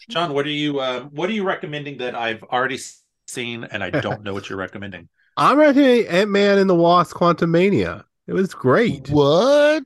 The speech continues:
Speaker 2: was a lot of fun. It was great. It was, like, wonderful mix of, you know, good Ant-Man film. There's a lot of, there's some serious, some parts. There's some nice levity. There's a lot of cut to some wonderful humor. We get some ridiculous stuff that you thought would never be seen in a movie, but yet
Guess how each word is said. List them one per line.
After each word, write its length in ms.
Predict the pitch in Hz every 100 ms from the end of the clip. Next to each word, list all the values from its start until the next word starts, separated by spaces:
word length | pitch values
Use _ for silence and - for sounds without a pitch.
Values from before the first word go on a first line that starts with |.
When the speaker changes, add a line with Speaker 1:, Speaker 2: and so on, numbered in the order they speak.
| -
Speaker 2:
was 100 | 185
a 40 |
lot 180 | 226 233
of 140 | 180
fun. 420 | 202 247 285 147 110
It 80 |
was 180 | 131 127
great. 400 | - 131 180 214
It 40 | 131
was, 280 | 117 110
like, 400 | 101 113 120 113 - 101 107 -
wonderful 460 | 113 135 175 - 131
mix 420 | 110 127 147 -
of, 120 | 127
you 60 | 127
know, 280 | 113 110
good 240 | 104 127 147
Ant-Man 540 | 120 139 135 123 117
film. 380 | - 110 110 135
There's 180 | 113 101
a 60 |
lot 200 | 110 107
of, 140 | 110 101 - - - -
there's 180 | 117 113
some 160 | 101
serious, 560 | - - 160 151 151 135
some 160 | 156
parts. 400 | 143 156 151 151
There's 160 | - 107
some 160 | 104 101
nice 300 | 104 95 131
levity. 480 | 139 143 147 139
There's 180 | 131 110
a 60 | 107
lot 160 | 113
of 120 | 110 - - - - _
cut 300 | - 165 139
to 80 | 135
some 320 | - 113 98 -
wonderful 400 | 139 120 110 95
humor. 800 | 92 - 180 175 180 175 175 165 - _ _ -
We 120 | 120
get 220 | 120 135
some 260 | - 127 113
ridiculous 760 | 107 101 - 170 - 151 143 -
stuff 480 | - 156 143 139
that 140 | - 113
you 120 | 113
thought 300 | - 139 127
would 100 | 117
never 440 | 120 156 175 170
be 180 | 143 156
seen 260 | - 170 156
in 80 | 127
a 80 |
movie, 420 | 117 147 160 156 151
but 140 | 127
yet 320 | 110 127 131